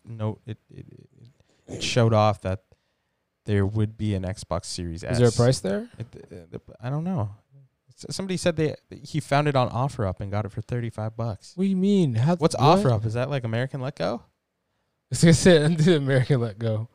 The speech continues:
Speaker 1: Or I think they have a Let Go over
Speaker 2: It's,
Speaker 1: there.
Speaker 2: it's Australian, um, uh,
Speaker 1: Kijiji.
Speaker 2: it's Australian buyback.
Speaker 1: Yeah.
Speaker 2: <laughs>
Speaker 1: Mm.
Speaker 2: It's called OfferUp.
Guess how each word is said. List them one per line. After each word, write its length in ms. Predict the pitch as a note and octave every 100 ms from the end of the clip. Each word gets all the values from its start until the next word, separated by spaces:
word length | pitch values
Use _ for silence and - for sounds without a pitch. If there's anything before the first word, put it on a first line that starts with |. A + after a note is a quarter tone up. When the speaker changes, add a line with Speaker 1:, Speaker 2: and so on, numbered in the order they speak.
| -
Speaker 1:
Or 80 | B2+
I 80 | B2
think 200 | - A3+
they 80 | A#2
have 200 | B2+ F#3
a 100 | - -
Let 200 | B2 G2
Go 100 | F#2 F2+
over 40 | F2+
Speaker 2:
It's, 60 |
Speaker 1:
there. 100 | E2+
Speaker 2:
it's 100 | G#2+
Australian, 600 | A#2+ A#2 - B2+ B2+ B2+
um, 220 | B2 A#2+
uh, 80 | A#2 A2+
Speaker 1:
Kijiji. 480 | A2 G#2+ G#2 F#2+ F#2+ _ _ _
Speaker 2:
it's 100 | -
Australian 440 | G#2+ - A#2 A#2 A2
buyback. 460 | A2+ A2 G#2 A2 - - -
Speaker 1:
Yeah. 240 | G#2+ F2+ - _ -
Speaker 2:
<laughs> 160 | A#2+ F3 - _ _ _ _ _ _ _ _ _ _ A#2+ B2
Speaker 1:
Mm. 140 | A2+ -
Speaker 2:
It's 100 | _
called 240 | - C3+ B2
OfferUp. 520 | - A#2+ C#3+ D3